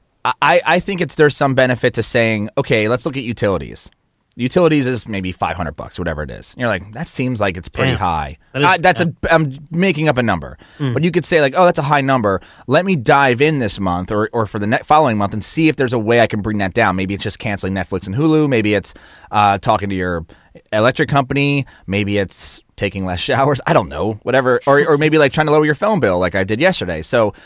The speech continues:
Speaker 2: Pooping
Speaker 1: the
Speaker 2: at Walmart.
Speaker 1: Yeah, you could just go to Walmart to, uh, to shower.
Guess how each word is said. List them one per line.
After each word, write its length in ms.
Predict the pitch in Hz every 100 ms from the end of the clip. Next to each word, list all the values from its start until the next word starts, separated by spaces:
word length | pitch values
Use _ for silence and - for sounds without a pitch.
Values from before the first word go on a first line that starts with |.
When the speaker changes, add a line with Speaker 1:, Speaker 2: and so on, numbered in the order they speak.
| - _
Speaker 2:
Pooping 300 | - 151 143
Speaker 1:
the 60 | 131
Speaker 2:
at 40 |
Walmart. 600 | 120 123 135 131 131 139 -
Speaker 1:
Yeah, 260 | 156 208 160
you 120 | 110
could 140 | 113 120
just 160 | 127
go 80 | 123
to 100 | 170
Walmart 480 | 143 170 131 95 76
to, 240 | - 92
uh, 300 | 92 90 85
to 120 | - 98
shower. 360 | 95 82 76